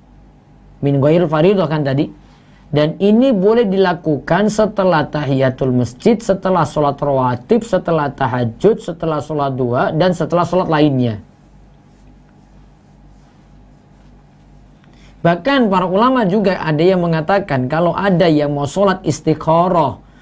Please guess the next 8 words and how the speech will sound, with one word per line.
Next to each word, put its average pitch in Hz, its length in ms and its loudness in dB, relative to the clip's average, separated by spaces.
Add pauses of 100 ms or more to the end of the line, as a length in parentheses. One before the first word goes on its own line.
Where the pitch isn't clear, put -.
(180)
itu 180 320 0
digabungkan 190 800 2
niatnya 202 480 0
dengan 156 320 0
rawatib, 160 640 0 (1700)
atau 165 320 0
dengan 170 320 0
tahajud 151 720 -2